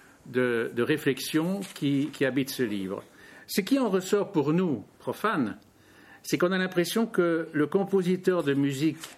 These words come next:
euh, appelons-la musique sérieuse, enfin, tout ça ne veut rien dire, a l'air d'être un homme de nos jours particulièrement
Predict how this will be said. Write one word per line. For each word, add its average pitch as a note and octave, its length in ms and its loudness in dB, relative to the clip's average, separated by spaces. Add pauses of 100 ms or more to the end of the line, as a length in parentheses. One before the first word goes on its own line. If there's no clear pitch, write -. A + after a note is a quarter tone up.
(120)
euh, G#2 240 -2 (160)
appelons-la G#2 560 -10
musique G#2 320 -8
sérieuse, A2 420 -8
enfin, G#2 140 -10
tout - 100 -16
ça A#2+ 140 -6
ne A#2 40 -6
veut A2 80 -4
rien G#2+ 200 -6
dire, F#3 220 0 (640)
a D3 120 0
l'air G#3 160 2
d'être F3+ 260 -2
un E3 160 2
homme D3 200 2
de F3 100 2
nos F3+ 180 0
jours E3 500 0 (240)
particulièrement D#3+ 1200 -2